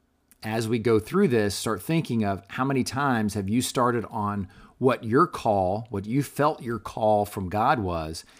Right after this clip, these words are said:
You had a lot of people around you, but now all of a sudden, <clears throat> people are starting to drop off.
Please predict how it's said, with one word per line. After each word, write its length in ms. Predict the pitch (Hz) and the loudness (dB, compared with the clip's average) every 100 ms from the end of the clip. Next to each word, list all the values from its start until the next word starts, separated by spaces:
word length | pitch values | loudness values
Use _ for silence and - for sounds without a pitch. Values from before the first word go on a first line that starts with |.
| - - | -16 -6
You 80 | 110 | -4
had 40 | |
a 40 | |
lot 440 | 98 101 92 113 139 | 0 0 0 0 0
of 80 | - | 0
people 280 | 165 143 | -2 2
around 420 | 131 131 151 170 107 | 2 2 0 0 0
you, 240 | 104 101 - _ - | -2 -2 -8 _ -18
but 140 | - | -10
now 180 | 123 180 | -8 -6
all 240 | 196 185 | -4 -2
of 60 | 143 | 0
a 80 | 135 | 2
sudden, 460 | 156 151 131 110 - | 4 4 2 -2 -2
<clears throat> 500 | 233 214 165 104 - | 6 8 8 4 -10
people 320 | - 147 - | -6 -4 2
are 80 | 147 | 0
starting 400 | - 139 139 131 | 2 2 2 2
to 120 | - 101 | -2 -6
drop 400 | 92 101 98 87 | -2 -2 -2 -4
off. 340 | 69 - | -8 -10